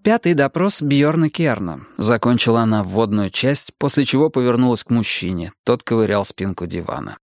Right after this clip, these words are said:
«Бьерн, расскажите, пожалуйста, своими словами, о чем?» быстро спросил Керн. «О чем?» «О том, как вы приехали домой».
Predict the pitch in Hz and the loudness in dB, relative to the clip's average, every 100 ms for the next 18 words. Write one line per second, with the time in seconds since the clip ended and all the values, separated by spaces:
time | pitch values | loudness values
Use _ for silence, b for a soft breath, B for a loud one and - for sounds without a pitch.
0 | _ _ _ _ _ _ _ - 214 240 | _ _ _ _ _ _ _ 0 4 4
1 | 131 123 - _ - - - 233 294 214 | 2 0 -4 _ 0 2 2 2 2 0
2 | 202 190 202 - 190 190 185 190 180 180 | 0 2 0 0 -2 2 2 2 2 2
3 | 175 190 214 196 - 196 - 160 165 202 | 2 2 2 2 0 -2 0 2 2 0
4 | - - 147 151 - 110 - 117 - 113 | -2 0 2 2 0 -2 0 0 0 -2
5 | - 104 80 71 B B B 220 - 226 | -2 -2 -2 -6 B B B 0 2 0
6 | 117 65 _ _ _ _ _ _ _ - | 0 -4 _ _ _ _ _ _ _ -4
7 | 156 - 190 196 202 - 202 208 196 202 | -4 0 2 2 2 0 0 0 0 0
8 | 202 202 208 233 214 - | 2 2 4 4 2 -2